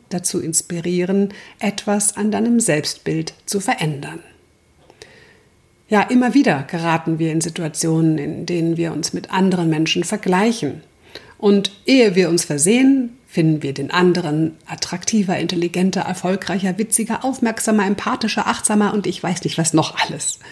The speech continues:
Wir reden uns und unser Leben uns klein und unbedeutend. Und das Bild,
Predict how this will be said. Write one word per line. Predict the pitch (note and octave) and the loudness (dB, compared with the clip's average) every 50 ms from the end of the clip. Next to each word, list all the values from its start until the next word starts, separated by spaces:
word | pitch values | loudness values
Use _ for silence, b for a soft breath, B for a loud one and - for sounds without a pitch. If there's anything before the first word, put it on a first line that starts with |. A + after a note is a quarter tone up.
| B B B B B B B B B | B B B B B B B B B
Wir | - G#3+ G3+ F#3+ | 2 2 2 4
reden | G3 B3 D4+ D#4 D#4 D4 - B3+ B3+ - - - | 4 4 4 4 2 2 2 2 0 0 -2 0
uns | - D4+ E4 D#4+ D#4+ - - - | 4 6 6 6 6 4 2 2
und | - A3+ A3+ A3 - - - | 2 2 0 0 0 0 2
unser | B3 C4 B3+ A3+ A3 G#3 G3+ | 4 4 4 4 4 2 2
Leben | F3+ F3 E3+ E3+ E3+ E3+ F3 F3 F3+ F3 - - | 2 2 0 0 0 0 0 -2 -2 -4 -8 -4
uns | F3+ F3+ F3+ - - - | -2 -2 0 0 -2 -4
klein | - - - D3+ D3+ D#3+ D#3+ D#3+ D#3 C#3+ C#3+ D3+ D#3 - - | -6 -10 -8 -4 -2 0 2 2 0 -2 -4 -6 -8 -10 -12
und | - G3+ F#3 F3+ - _ | -10 -8 -8 -8 -8 _
unbedeutend. | - G#3+ F#3+ F3 D#3+ E3 E3+ - D#3+ E3 F3 E3+ - - D3+ - - - - _ _ _ _ _ _ _ _ - _ _ _ _ - | 0 2 2 2 2 -2 -6 -10 -10 -10 -12 -14 -14 -16 -16 -12 -12 -12 -14 _ _ _ _ _ _ _ _ -20 _ _ _ _ -8
Und | G3 E3 | -6 -4
das | E3+ D#3+ D#3+ - - | -4 -2 -4 -4 -4
Bild, | - E3+ F3+ A3 C4+ F4 E4 - - | 0 2 2 4 4 2 0 -2 -8